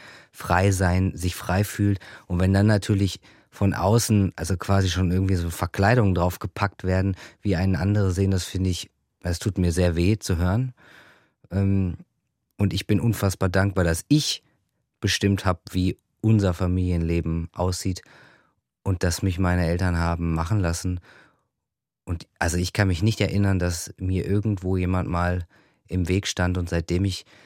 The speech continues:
klein bin, vorhin sind so viele, ähm, tolle Sachen aufgekommen, wo ich immer gelächelt hab und mich so warm gefühlt hab ums Herz, vor allen Dingen aus, naja, der Bremen-Ecke, ähm,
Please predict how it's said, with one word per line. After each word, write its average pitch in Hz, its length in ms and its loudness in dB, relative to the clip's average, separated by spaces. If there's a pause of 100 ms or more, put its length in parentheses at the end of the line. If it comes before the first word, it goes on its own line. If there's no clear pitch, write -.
(140)
klein 95 280 2
bin, 101 120 2
vorhin 101 500 2
sind 98 280 -2
so 113 100 0
viele, 101 440 2 (680)
ähm, 92 460 -4
tolle 107 240 4
Sachen 104 260 2
aufgekommen, 95 720 0
wo 98 140 0
ich - 200 -4 (440)
immer 104 220 4
gelächelt 98 500 2
hab 98 240 0 (1000)
und 98 200 -2
mich 98 200 -2
so 92 320 -2
warm 104 600 2
gefühlt 110 320 2
hab 113 80 4
ums 104 260 2
Herz, 110 340 2 (360)
vor 104 140 2
allen 107 100 6
Dingen 110 180 6
aus, 101 440 0
naja, 101 340 4 (220)
der 101 100 4
Bremen-Ecke, 110 720 4 (440)
ähm, 101 480 2